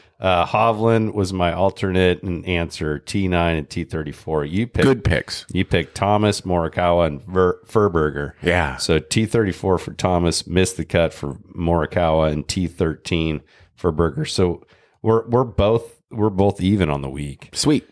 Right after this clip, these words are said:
Speaker 1: Your alternate's Hideki. What happened to Hideki
Speaker 2: <laughs>
Speaker 1: and, and Koepka? Koepka missed the cut. So
Speaker 2: Um, Hideki,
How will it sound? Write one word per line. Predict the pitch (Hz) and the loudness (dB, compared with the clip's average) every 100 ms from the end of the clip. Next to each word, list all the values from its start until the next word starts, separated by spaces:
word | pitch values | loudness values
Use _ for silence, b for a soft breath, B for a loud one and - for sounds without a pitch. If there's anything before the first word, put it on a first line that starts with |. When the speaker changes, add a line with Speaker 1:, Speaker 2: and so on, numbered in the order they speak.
| _ | _
Speaker 1:
Your | 110 120 | 0 2
alternate's | 123 - 95 82 - | 0 -2 -4 -4 -2
Hideki. | 87 104 - 80 76 | 2 0 0 -6 -8
What | 78 151 | -2 -2
happened | 170 139 170 - 90 | 0 0 0 0 -4
to | |
Hideki | 76 90 78 95 120 151 69 71 | -2 -2 0 0 0 -4 -14 -6
Speaker 2:
<laughs> | - | 0
Speaker 1:
and, | 104 101 92 92 98 101 | 2 2 2 0 0 0
and | 113 95 | -4 -2
Koepka? | 120 110 - 76 - | 0 0 -2 -4 -2
Koepka | - - - | -2 0 -2
missed | 87 85 76 | -2 -2 -4
the | 76 | -4
cut. | 95 73 - | -2 -2 -4
So | - 76 73 - b b - | -10 -8 -8 -12 b b -4
Speaker 2:
Um, | 104 101 95 92 | 2 4 2 0
Hideki, | 107 107 120 127 139 151 143 | 0 4 4 2 2 0 0